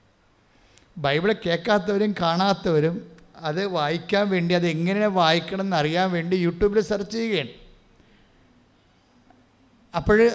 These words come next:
പതിമൂന്ന് അധ്യായം വെച്ച് വായിക്കാൻ പറഞ്ഞു, പതിമൂന്ന് അധ്യായം വായിക്കാൻ പറഞ്ഞു. അപ്പം ഞാൻ ഈശോയോട് പറഞ്ഞു, "ഈശോ, ഞാൻ പതിമൂന്ന് അധ്യായം വായിക്കും, പതിമൂന്നാമത്തെ വായ-, ഇത് അധ്യായത്തിൽ നീ എന്നെ സഹായിക്കണം."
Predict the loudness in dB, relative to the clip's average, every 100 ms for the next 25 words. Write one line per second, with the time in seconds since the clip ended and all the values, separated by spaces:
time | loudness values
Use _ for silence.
0 | 0 -2 0 0 2 4 2 2 2 2
1 | 0 -2 -2 -2 -2 -2 -4 -6 -4 -4
2 | -6 -8 -6 -4 -2 -4 -4 -6 -4 -6
3 | -6 -8 -8 -10 -12 -16 -20 _ _ -6
4 | -4 -2 -2 -2 -4 -2 -2 -2 -4 -4
5 | -4 -4 -4 -6 -6 -6 -6 -8 -8 -8
6 | -6 -8 -10 -12 -12 -14 _ -20 -20 -20
7 | _ _ _ 0 0 2 4 6 4 2
8 | 2 2 0 -2 -2 -2 -2 -6 -4 -2
9 | -2 -4 -6 -8 -10 -8 -2 0 0 -2
10 | -6 -8 -10 -10 -12 -12 -14 -16 -20